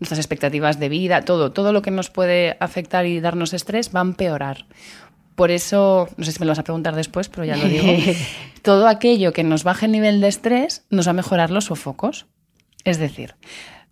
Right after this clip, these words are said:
Speaker 1: hábito de vida saludable, un buen descanso, actividades físicas que nos relajen. A lo mejor a,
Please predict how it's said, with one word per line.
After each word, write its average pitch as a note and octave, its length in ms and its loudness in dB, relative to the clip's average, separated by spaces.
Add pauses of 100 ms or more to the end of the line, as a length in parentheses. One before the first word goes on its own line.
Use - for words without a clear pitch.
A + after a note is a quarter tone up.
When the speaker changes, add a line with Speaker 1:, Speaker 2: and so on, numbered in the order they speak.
(100)
Speaker 1:
hábito G#3 300 4
de G#3 80 4
vida G3 160 4
saludable, C#3+ 680 -4
un F3+ 140 0
buen G3 180 4
descanso, C#3+ 800 -2
actividades F#3+ 500 2
físicas G#3+ 460 0
que F#3+ 100 -4
nos D#3 160 0
relajen. C#3+ 560 -4 (140)
A D#3+ 80 -6
lo D3+ 80 -2
mejor F3 320 -2
a, F3+ 60 2